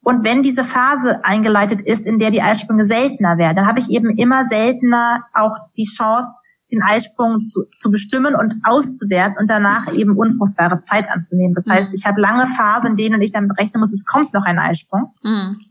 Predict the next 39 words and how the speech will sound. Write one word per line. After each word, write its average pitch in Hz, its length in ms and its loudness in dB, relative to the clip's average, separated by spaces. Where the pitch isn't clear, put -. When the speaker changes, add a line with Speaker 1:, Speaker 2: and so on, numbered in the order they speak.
Speaker 1:
Und 214 140 2
dann 202 160 0
ist 214 140 -2
eben 214 180 0
N 190 140 2
F 208 160 0
P 220 180 0
einfach 202 400 0
zwar 196 240 0
möglich 269 540 2
und 254 100 0
auch 196 120 -2
sicher, 311 440 0
aber 247 300 2
nicht 254 160 -2
mehr 247 160 0
so 233 80 0
sehr 220 240 2
praktisch, 220 580 -4
ehrlich 170 300 -2
gesagt. - 420 -12
Speaker 2:
Mhm. 190 300 -4
Ja, 196 180 -2
weil 190 160 0
dann 208 320 -2
muss 214 280 0
man 214 120 0
sowieso 202 420 -2
dann 196 200 0
die 180 80 -4
ganze 190 320 -4
Zeit 185 500 -4
noch 190 220 -4
eine 190 240 -4
alternative 185 640 -4
Speaker 1:
Genau. 175 40 -16
Speaker 2:
Verhütungsmethode 175 960 -2
nutzen. 208 380 -4
Speaker 1:
Genau. 180 300 0